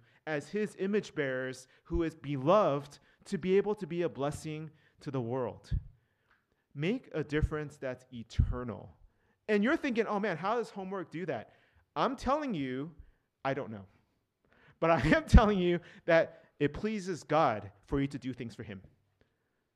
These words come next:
So don't do it just for other people. Give your best because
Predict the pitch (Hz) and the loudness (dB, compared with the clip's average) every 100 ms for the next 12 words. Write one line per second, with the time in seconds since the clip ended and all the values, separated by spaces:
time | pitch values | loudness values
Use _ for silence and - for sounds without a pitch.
0 | _ _ _ _ _ _ _ _ _ _ | _ _ _ _ _ _ _ _ _ _
1 | _ _ _ 190 180 233 339 285 269 240 | _ _ _ -4 8 8 8 -2 -2 0
2 | 147 - 196 220 - - 156 156 - 143 | -2 -4 -4 -2 -6 -2 -2 -2 -4 -10
3 | 143 104 95 - _ _ _ _ - 226 | -6 -6 -8 -16 _ _ _ _ -4 -2
4 | 294 269 - 180 160 - 156 175 - - | -2 -8 -8 -6 -6 0 2 2 -2 -14
5 | - _ 139 - - 156 156 151 | -20 _ -6 -6 2 4 4 -4